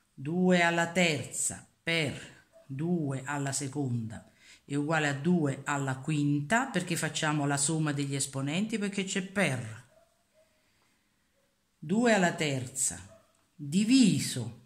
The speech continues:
due alla seconda è uguale a due soltanto, perché si deve fare la differenza degli esponenti. Tre meno due fa uno, l'uno non si scrive e quindi fa due e basta.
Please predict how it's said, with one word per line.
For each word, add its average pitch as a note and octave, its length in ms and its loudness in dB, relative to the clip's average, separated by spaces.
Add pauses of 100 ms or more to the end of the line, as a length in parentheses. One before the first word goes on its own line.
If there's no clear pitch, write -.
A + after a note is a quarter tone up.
(200)
due D#3 420 0
alla C#3 260 -2
seconda C3 1000 -2 (320)
è - 100 -6
uguale G#3+ 300 4
a A#3+ 60 2
due G#3 320 2
soltanto, D#3+ 760 0
perché F3+ 560 0
si - 160 -8
deve D#3 180 -2
fare D3+ 300 2
la C#3 100 -2
differenza D#3+ 600 0
degli C#3 280 -4
esponenti. F#3 880 2 (280)
Tre G3+ 420 0
meno E3 240 2
due E3 320 2
fa D#3+ 200 2
uno, F3 520 4
l'uno G3 360 6
non D3 220 2
si F#3+ 140 -2
scrive D3+ 760 -4 (520)
e A#3 160 -2
quindi D#3 600 0
fa E3 200 2
due C#3+ 320 0
e C3 40 -4
basta. A2+ 720 -4